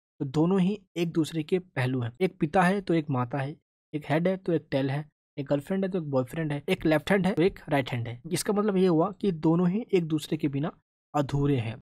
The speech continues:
लिबर्टी का मतलब यहाँ पे क्या होता है? मैकियावेली कहता है कि बंधनों का अभाव लिबर्टी नहीं है, जहाँ पे कोई भी बाउंडेशन ना हो,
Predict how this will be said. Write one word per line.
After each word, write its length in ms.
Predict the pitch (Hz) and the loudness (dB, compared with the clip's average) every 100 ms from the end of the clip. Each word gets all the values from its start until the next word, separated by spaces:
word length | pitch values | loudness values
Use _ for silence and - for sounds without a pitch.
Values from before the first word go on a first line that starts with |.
| _ | _
लिबर्टी 340 | 147 156 175 220 | 2 4 4 4
का 120 | 226 | 4
मतलब 160 | 214 | 4
यहाँ 120 | 190 165 | 4 4
पे 100 | 143 | 2
क्या 100 | 127 | 2
होता 180 | 120 | 0
है? 60 | 120 | -2
मैकियावेली 500 | 131 143 208 196 190 | -2 2 4 4 4
कहता 240 | 165 135 | 2 2
है 80 | 143 | 0
कि 400 | 202 _ _ - | -2 _ _ -6
बंधनों 460 | 170 147 147 151 202 | 0 2 2 2 0
का 120 | 220 | 0
अभाव 520 | - 165 143 143 196 | 0 0 2 4 4
लिबर्टी 460 | 190 170 175 170 190 | 4 4 4 2 2
नहीं 160 | 190 185 | 2 -2
है, 60 | |
जहाँ 160 | 139 143 | -2 -4
पे 120 | 165 | -4
कोई 240 | 151 170 165 | 0 2 4
भी 80 | |
बाउंडेशन 440 | 165 147 147 139 147 | 6 6 6 4 2
ना 120 | 135 | 0
हो, 160 | 117 | -2